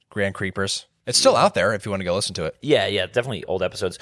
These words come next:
Speaker 2: Uh, I am thinking of bringing that back in video format, and also for fans of me or fans of Ink Master or fans of Brian Black, we're considering doing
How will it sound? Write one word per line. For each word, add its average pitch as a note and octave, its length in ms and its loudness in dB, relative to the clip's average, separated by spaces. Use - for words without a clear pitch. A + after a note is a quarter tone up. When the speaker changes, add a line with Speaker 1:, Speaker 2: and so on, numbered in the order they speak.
Speaker 2:
Uh, A2 220 6
I A#2 200 4
am E3+ 240 4
thinking B2 340 2
of F#2 260 2
bringing D3+ 420 4
that B2 220 6
back F2+ 360 2
in A#2 220 2
video G2+ 280 4
format, F2+ 500 -2
and C3 420 4
also A#2 720 6
for G2+ 220 0
fans G#2+ 280 4
of G2+ 120 0
me A2 360 6
or G2 460 4
fans F#2 300 2
of E2+ 180 0
Ink G#2+ 180 0
Master G#2 340 4
or E2 120 4
fans G2 300 4
of F2 220 -4
Brian F#2 400 4
Black, F#2 520 4
we're A2+ 400 6
considering G2 640 2
doing F#2 520 4